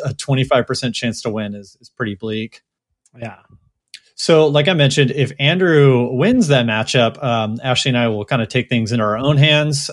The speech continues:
Speaker 1: Um, if Ashley wins her matchup, she will go to playoffs. If I win my matchup, um, I will go to playoffs and Andrew will be eliminated. Andrew's always the one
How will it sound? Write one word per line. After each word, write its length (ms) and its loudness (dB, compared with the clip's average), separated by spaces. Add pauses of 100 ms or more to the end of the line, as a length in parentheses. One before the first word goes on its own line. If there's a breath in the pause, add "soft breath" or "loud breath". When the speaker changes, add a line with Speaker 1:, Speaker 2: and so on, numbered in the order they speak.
Speaker 1:
Um, 540 -4
if 240 -6
Ashley 380 0
wins 260 -4
her 140 2
matchup, 400 0
she 100 -4
will 140 0
go 100 -2
to 80 -4
playoffs. 540 0
If 160 -8
I 100 -2
win 180 -6
my 180 -2
matchup, 420 -4 (240)
um, 280 -8
I 100 -8
will 120 -8
go 80 -8
to 60 -6
playoffs 480 -4
and 80 -8
Andrew 160 -10
will 80 -16
be 80 -20
eliminated. 640 -12 (120)
Andrew's 380 -2
always 240 -8
the 80 -12
one 200 -12